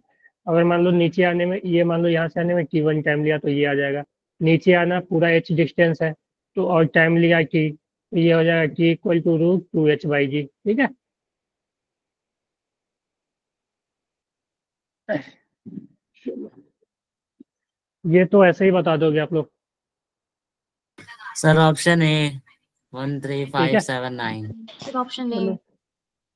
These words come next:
Speaker 1: ठीक है, ये question नीट में आया हुआ है, समझे? चलो, इसको अभी रहने दो।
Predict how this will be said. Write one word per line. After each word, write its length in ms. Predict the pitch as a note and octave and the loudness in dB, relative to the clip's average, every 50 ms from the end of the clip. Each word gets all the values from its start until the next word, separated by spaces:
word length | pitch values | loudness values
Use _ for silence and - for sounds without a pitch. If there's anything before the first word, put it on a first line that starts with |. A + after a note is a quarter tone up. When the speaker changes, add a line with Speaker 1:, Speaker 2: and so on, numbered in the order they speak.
| _ _ _ _ _ _ _ _ | _ _ _ _ _ _ _ _
Speaker 1:
ठीक 180 | C#4 B3+ - C#4 | -10 -4 -2 -2
है, 120 | G#3+ D#3+ - _ - | -2 -2 -4 _ -2
ये 140 | F#3+ F#3 F3+ | -2 0 4
question 360 | - F#3+ F3+ E3+ - G3+ F#3 | 4 4 4 4 4 2 2
नीट 240 | F3 E3 D#3+ - - | 2 0 0 -2 -4
में 140 | F3 E3 | -4 -2
आया 160 | D3 D3 D3 D3 | -2 -2 -2 -2
हुआ 240 | C#3 C3 C3+ C3 | -2 -4 -4 -6
है, 40 | C3 | -6
समझे? 460 | - _ _ _ F#3 F3+ E3 F#3+ A3 | -10 _ _ _ -10 -8 -6 -6 -6
चलो, 2250 | - - _ _ _ _ _ _ _ _ _ _ _ _ _ _ _ _ _ _ _ _ _ _ _ _ _ _ _ _ _ _ _ _ _ _ _ _ _ _ _ _ - G3+ G3 | -6 -10 _ _ _ _ _ _ _ _ _ _ _ _ _ _ _ _ _ _ _ _ _ _ _ _ _ _ _ _ _ _ _ _ _ _ _ _ _ _ _ _ -6 -4 0
इसको 320 | F3+ E3+ D#3 - - - F3+ | 0 0 -2 -2 -2 0 2
अभी 220 | F3 E3+ F3+ F3+ | 2 2 2 0
रहने 300 | F3 D3+ C#3 C#3+ D3+ D#3 | 0 -2 -4 -4 -4 -4
दो। 260 | C#3 E3 D#3+ E3 D#3+ | -4 -4 -4 -4 -6